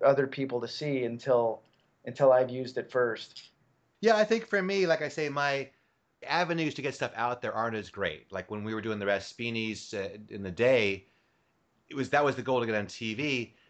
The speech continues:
Speaker 2: Now I just find, like, if I were to wait for myself to get back on T V,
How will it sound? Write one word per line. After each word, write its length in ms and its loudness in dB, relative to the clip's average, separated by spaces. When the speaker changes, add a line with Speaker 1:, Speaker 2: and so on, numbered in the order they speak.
Speaker 2:
Now 180 4
I 80 6
just 240 -2
find, 340 0
like, 500 -2
if 140 -6
I 80 2
were 120 2
to 100 -2
wait 400 0
for 200 -8
myself 520 0
to 60 -6
get 140 0
back 220 0
on 180 -2
T 300 -8
V, 420 -6